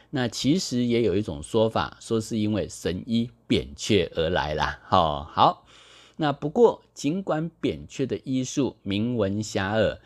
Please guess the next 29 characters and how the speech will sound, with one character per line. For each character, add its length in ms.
但 220
他 200
却 240
不 220
是 240
当 300
世 340
医 180
术 220
最 320
高 320
明 260
的 120
人。 320
那 160
根 240
据 180
史 200
料 180
记 200
载， 240
还 180
有 200
两 340
个 100
人 240
比 220
扁 320
鹊 300